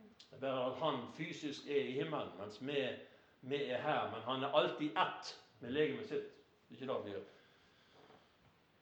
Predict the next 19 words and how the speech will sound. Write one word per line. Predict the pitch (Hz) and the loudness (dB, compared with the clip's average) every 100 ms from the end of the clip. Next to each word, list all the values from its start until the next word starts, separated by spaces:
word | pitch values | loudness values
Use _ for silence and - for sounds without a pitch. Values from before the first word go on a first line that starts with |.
| _ | _
Det | 131 | 2
er | 135 | 4
det | 120 | 4
som | 131 | 2
blir | 135 147 | 2 2
med | 139 | 0
seg. | 117 | 0
Jeg | 120 | 0
har | 131 | 2
bare, | 139 139 | 2 4
jeg | 131 | 2
har | 131 | 2
bare | 117 | 2
oppdaget | 135 - 101 107 | -2 -4 -2 2
det, | 110 | 2
vet | 104 104 | 2 -2
du, | |
du | 107 | -4
hører, | 120 107 98 104 101 131 113 | -2 -4 -4 -6 -8 -8 -10